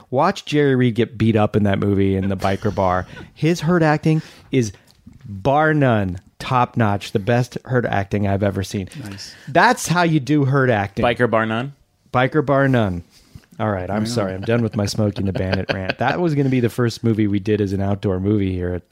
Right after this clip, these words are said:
Speaker 1: at the at the household.
Speaker 2: Oh,
Speaker 1: So
Speaker 2: well,
Speaker 1: maybe
Speaker 2: that's
Speaker 1: we
Speaker 2: gotta
Speaker 1: could
Speaker 2: be,
Speaker 1: do
Speaker 2: that's gotta be kicking back up pretty soon, right?
Speaker 1: Yeah, yeah.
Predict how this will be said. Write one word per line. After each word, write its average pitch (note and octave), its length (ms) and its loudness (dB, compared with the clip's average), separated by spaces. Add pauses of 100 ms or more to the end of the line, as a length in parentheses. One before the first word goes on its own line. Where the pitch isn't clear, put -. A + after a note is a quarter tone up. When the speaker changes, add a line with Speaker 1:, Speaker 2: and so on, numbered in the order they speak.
Speaker 1:
at - 140 -12
the F#2 240 -4 (680)
at F#2+ 140 -2
the F#2 160 0
household. F#2 680 2
Speaker 2:
Oh, D3+ 60 -4
Speaker 1:
So E3 60 -4
Speaker 2:
well, D#2+ 200 -2
Speaker 1:
maybe G#2 160 0
Speaker 2:
that's G2+ 100 0
Speaker 1:
we G#2+ 60 0
Speaker 2:
gotta G2+ 140 2
Speaker 1:
could D#2+ 40 -4
Speaker 2:
be, E2+ 60 -4
Speaker 1:
do G#2 200 0
Speaker 2:
that's D#3+ 140 -6
gotta G2 160 0
be E2+ 80 -2
kicking E2 320 -4
back D2+ 220 -2
up G2+ 160 0
pretty E2 200 0
soon, F3 360 0
right? - 120 0
Speaker 1:
Yeah, F#2+ 180 0 (200)
yeah. G2+ 240 -4